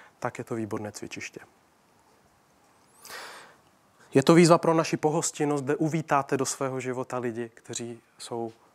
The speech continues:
se chovají jinak než vy, mají jinou kulturu, napadají jiné vě-, jiné věci. A je to výzva pro naši potřebu popřít naši vlastní atypičnost. Pokud se bojíte svých zvláštností, pokud se bojíte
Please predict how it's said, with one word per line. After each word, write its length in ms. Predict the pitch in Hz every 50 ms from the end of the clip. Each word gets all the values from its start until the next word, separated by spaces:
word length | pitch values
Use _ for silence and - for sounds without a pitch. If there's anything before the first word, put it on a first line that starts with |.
| _
se 120 | - - -
chovají 300 | - 123 120 127 123 117
jinak 300 | 117 117 110 - - -
než 240 | 101 - - -
vy, 80 | - 104
mají 180 | 110 117 120 127
jinou 180 | 139 143 143
kulturu, 600 | 139 - - 135 131 - - 139 131 123 113 113 - _ - - -
napadají 460 | 143 - - 175 156 156 151 147 147
jiné 240 | 147 147 147 143 131
vě-, 140 | 135 135 135 -
jiné 320 | 131 127 131 127 131 135
věci. 360 | 127 127 127 123 - - 113 - _ _ _ _ - - - - _ - - - - - _ -
A 80 | - 131
je 60 | 131
to 140 | - 151 135
výzva 440 | 131 127 127 127 131 135 131 127 - - - -
pro 160 | - 135 135
naši 220 | 135 131 - 139
potřebu 600 | - - 135 135 - - 143 131 123 127 123 123 - - - - - _
popřít 440 | - 131 123 - - - 123 107 - - - - -
naši 260 | 117 104 - - 113
vlastní 380 | 104 107 104 - - - 113
atypičnost. 800 | 98 110 - - - - 95 - - - 110 101 - - - - - _ _ _ _ _ _ _ _ _ _ _ _ -
Pokud 260 | - 139 - 123 -
se 100 | 165 160
bojíte 380 | 147 185 196 196 190 - 165
svých 300 | 147 - - 151 165 147
zvláštností, 600 | 143 135 135 131 131 - - - 131 - - -
pokud 260 | - - 123 - 139 -
se 100 | - 143
bojíte 460 | 139 160 170 170 160 - 151 143